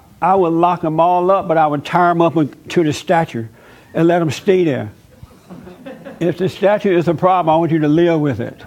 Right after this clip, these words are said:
<laughs> and get over it. Isn't that a good idea? Yeah. But the mayors are weak.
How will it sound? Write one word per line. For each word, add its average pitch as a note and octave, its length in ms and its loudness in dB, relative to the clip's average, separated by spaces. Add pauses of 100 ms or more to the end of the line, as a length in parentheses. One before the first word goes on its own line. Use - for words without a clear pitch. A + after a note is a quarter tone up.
(220)
<laughs> - 300 -20
and E3+ 240 -2
get F3 160 2
over E3+ 380 -2
it. - 160 -10 (680)
Isn't A#3 120 -2
that B3 160 2
a - 20 4
good A3+ 180 0
idea? A#3+ 440 -2 (840)
Yeah. G3+ 380 0 (340)
But G#3+ 180 2
the G3 80 0
mayors G#3 480 0
are F#3+ 80 4
weak. D#3+ 600 -4